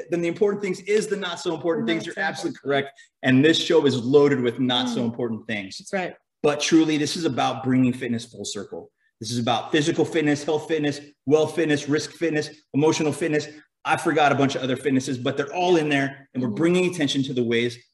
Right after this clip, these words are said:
Speaker 1: that we help keep people fit.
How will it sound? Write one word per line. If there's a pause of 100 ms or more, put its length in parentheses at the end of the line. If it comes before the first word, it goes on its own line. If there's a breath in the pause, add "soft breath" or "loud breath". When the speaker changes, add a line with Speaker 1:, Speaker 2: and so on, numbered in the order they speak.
Speaker 1:
that
we
help (300)
keep
people
fit.